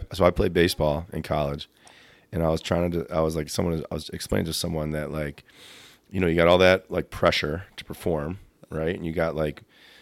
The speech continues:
especially in college, y-, y-, you know, it, the, the dude behind you is, wants to play, and he's pretty damn good too.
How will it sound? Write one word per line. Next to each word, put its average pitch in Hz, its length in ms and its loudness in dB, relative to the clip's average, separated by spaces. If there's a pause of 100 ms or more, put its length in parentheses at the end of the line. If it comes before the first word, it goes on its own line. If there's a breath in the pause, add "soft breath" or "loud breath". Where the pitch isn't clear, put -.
especially - 320 2
in 80 60 2
college, 82 540 6 (160)
y-, - 160 -10
y-, 85 80 -6
you 80 160 -6
know, 78 320 -4
it, - 180 -8
the, 76 320 -10
the 82 100 -4
dude 85 300 0
behind 82 360 0
you 78 240 -6 (240)
is, 76 320 -10 (460)
wants 78 260 -4
to - 80 -16
play, 76 220 -4
and 85 80 -4
he's 80 100 -6
pretty 82 180 -4
damn 76 180 -8
good 73 200 -8
too. 78 260 -8